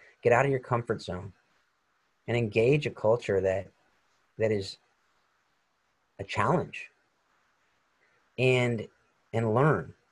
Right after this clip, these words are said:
Don't go in thinking you know what the right answer is for anything. Just go in and learn and see what God shows you and teaches you about yourself. And, uh,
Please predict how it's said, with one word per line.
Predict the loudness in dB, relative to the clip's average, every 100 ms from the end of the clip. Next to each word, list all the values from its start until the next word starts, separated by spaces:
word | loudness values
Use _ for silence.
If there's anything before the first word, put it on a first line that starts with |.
| _ _ _ 0
Don't | 0
go | 6 8
in | 8 6 4 2
thinking | 0 -2 0 0
you | 0
know | 2 4
what | 6 4
the | 4
right | 4 4
answer | 4 -2 -2
is | -4
for | -4
anything. | -4 -4 -6 -10 -10
Just | -8
go | -4 -2
in | -4
and | -6 -6
learn | -4 -6 -10 -18 _ _ _ _ _ _ _ _ _ _ _ _ -10
and | -10
see | -4 0
what | 2
God | 4 2
shows | 4 6 6 4
you | -4
and | -4
teaches | -8 -4 -2
you | 2
about | 2 2
yourself. | -4 0 2 2 -2 -20 _ _ _ _ _ _ _ _ _ _ _ _ -4
And, | -2 0 0 2
uh, | 4 4 0